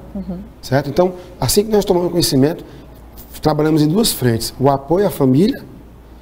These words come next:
Speaker 2: e providências de identificação e prisão dos indivíduos. Então, quatro foram, foram identificados todos os cinco. Mas nas primeiras doze horas, dois menores foram apreendidos com a arma dele, a arma que foi usada no crime,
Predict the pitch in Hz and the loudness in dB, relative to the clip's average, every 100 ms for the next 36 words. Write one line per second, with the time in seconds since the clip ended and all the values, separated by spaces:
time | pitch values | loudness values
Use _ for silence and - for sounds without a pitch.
0 | - - 143 180 175 170 160 170 160 151 | -6 -2 0 0 2 2 0 0 -2 -2
1 | 160 165 - 156 127 160 180 185 - - | -2 -4 -6 -4 -2 -2 -2 -4 -12 -8
2 | 165 - 196 147 156 156 165 156 110 101 | -4 0 2 2 2 -2 0 0 0 -2
3 | - - - 143 175 - 175 214 - - | -6 -16 -8 -4 -2 4 4 4 -2 -2
4 | 165 156 - - - 160 165 190 185 180 | 0 0 -6 -18 -2 0 4 2 4 0
5 | 208 240 294 - 135 113 - - - - | 2 0 0 2 2 0 -8 -20 -20 -8
6 | 139 151 160 156 170 190 208 139 190 220 | -2 2 0 0 2 4 4 4 4 4
7 | 180 143 151 196 - - - - - - | 4 2 2 -2 -6 -12 -18 -20 -20 -10
8 | - 160 175 175 160 143 139 139 135 127 | 0 2 4 2 2 2 0 -2 0 0
9 | 117 107 185 208 - - - 135 131 156 | 0 0 -2 -4 -14 -20 -6 -2 0 0
10 | 175 170 131 147 190 240 - - - - | 0 0 0 2 2 -2 -10 -20 -20 -20
11 | - - 151 160 180 - 185 139 143 160 | -18 -8 -2 -2 -2 -2 0 0 0 -2
12 | 143 143 202 | -4 -4 -4